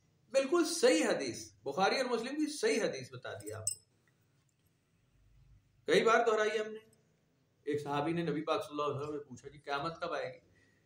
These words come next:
कहा, "अरे, कोई मर जाने हो, तुम्हें क्या तकलीफ होगी? क्या तुम्हें ख्याल आया है कि ये तुम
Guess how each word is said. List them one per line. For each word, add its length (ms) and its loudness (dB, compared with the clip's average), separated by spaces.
कहा, 320 -12
"अरे, 140 -14
कोई 340 -4
मर 140 -2
जाने 240 0
हो, 60 0
तुम्हें 300 0
क्या 100 0
तकलीफ 380 0
होगी? 280 0
क्या 220 0
तुम्हें 300 -2
ख्याल 220 2
आया 220 4
है 160 -2
कि 220 -10
ये 60 -10
तुम 240 -20